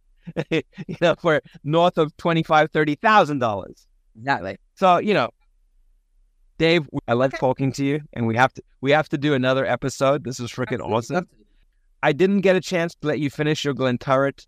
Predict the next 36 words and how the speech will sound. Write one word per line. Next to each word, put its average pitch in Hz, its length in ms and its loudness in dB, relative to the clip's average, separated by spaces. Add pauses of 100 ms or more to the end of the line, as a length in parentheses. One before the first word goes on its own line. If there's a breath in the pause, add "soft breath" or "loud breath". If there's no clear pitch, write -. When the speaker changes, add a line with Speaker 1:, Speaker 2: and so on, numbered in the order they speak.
Speaker 1:
top 135 220 0
of 143 80 -4
the 131 60 -2
mountain 131 440 -2
story. 143 480 -2 (280)
Finish 147 320 -4
it. 175 200 -4 (680)
What 151 180 2
happened 151 360 0
when 147 160 0
you 135 80 -2
went 135 220 -2
there 139 140 -2
that 131 200 0
first 135 260 -4
time 139 240 0
and 117 100 -4
you 123 60 -6
said 127 180 -6
you 120 120 -6
dr-, 117 120 -8 (280)
like, 135 160 0
what 170 240 2
did 202 180 -2
you 185 120 0
drink 151 360 0
and 131 100 -2
you 131 80 2
went, 127 140 0
"Holy 143 300 -2
shit, 131 260 -4
I 123 80 0
can't 135 260 -2
believe 127 300 -2
I'm 123 160 2
here"? 95 240 -6